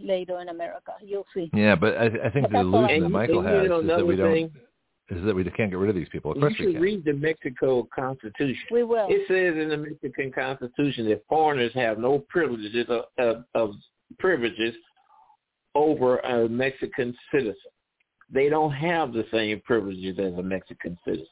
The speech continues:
Speaker 3: You can't work, and, and all the things that we're talking about. You can't put your kids in a Mexican, uh, uh, school if they're not a citizen of the Mexico.
Speaker 2: Right.
Speaker 1: That's right.
Speaker 2: Most of the world's that way.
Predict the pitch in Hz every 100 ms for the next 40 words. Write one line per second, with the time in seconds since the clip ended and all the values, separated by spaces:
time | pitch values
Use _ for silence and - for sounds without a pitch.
0 | _ _ _ _ - 107 120 135 120 104
1 | 101 117 143 190 - _ _ _ _ _
2 | - 127 117 131 127 135 165 165 147 156
3 | 156 139 135 143 143 143 151 139 117 101
4 | - - - 139 139 156 143 127 123 139
5 | 143 143 127 107 117 135 - 127 127 120
6 | _ _ _ - 104 101 - - 101 101
7 | - - 143 151 190 202 - 113 113 117
8 | 120 127 113 - - 135 139 - 135 135
9 | 123 131 185 208 - - - - _ _
10 | _ _ _ _ - 107 - _ _ _
11 | _ _ - 196 - 208 135 190 113 78
12 | - 71 69 65